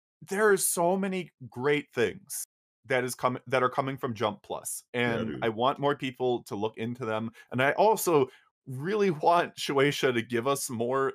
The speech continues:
Speaker 1: things from their Jump Plus catalog, because their Jump Plus catalog is actually really big.
Speaker 2: Yeah.
Speaker 1: We don't, we, we, we get a mere fraction of the stuff that they are actually publishing on a regular basis.
Speaker 2: Mm-hmm.
Speaker 1: So, like,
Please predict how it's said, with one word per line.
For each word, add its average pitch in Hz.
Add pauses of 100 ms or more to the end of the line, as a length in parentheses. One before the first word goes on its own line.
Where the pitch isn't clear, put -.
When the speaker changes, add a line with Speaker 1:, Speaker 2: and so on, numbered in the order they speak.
Speaker 1:
things 123
from 104
their 127
Jump 120
Plus 127
catalog, 120 (100)
because 127 (680)
their 147
Jump 185
Plus 160
catalog 117
is 95
actually 127
really 120
big. 98 (180)
Speaker 2:
Yeah. 85
Speaker 1:
We -
don't, 151 (120)
we, 156 (160)
we, 180
we 170
get 180
a 151
mere 131
fraction 113 (240)
of 110
the 110
stuff 123
that 101
they 110
are 107
actually 104
publishing 131
on 104
a 101
regular 95
basis. - (120)
Speaker 2:
Mm-hmm. 80 (100)
Speaker 1:
So, 120
like, 113